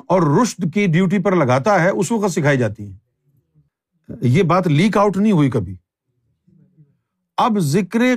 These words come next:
قلب کے ساتھ ساتھ جس جسم میں وہ قلب رہتا ہے، اگر وہ جسم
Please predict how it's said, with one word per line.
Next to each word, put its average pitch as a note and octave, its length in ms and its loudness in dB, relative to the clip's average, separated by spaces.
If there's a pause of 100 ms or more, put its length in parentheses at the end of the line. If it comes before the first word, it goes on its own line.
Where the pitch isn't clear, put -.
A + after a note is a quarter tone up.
(120)
قلب A3+ 340 2 (120)
کے A#3 160 2
ساتھ F3+ 420 0
ساتھ G#2+ 380 -6 (1080)
جس F3+ 320 0 (960)
جسم G3 460 0 (100)
میں B3+ 160 2
وہ A3+ 160 2 (160)
قلب G#3 280 2
رہتا F#3 440 2
ہے، F#2+ 180 -4 (840)
اگر A3 300 2 (100)
وہ G3+ 180 2 (260)
جسم A#3 440 2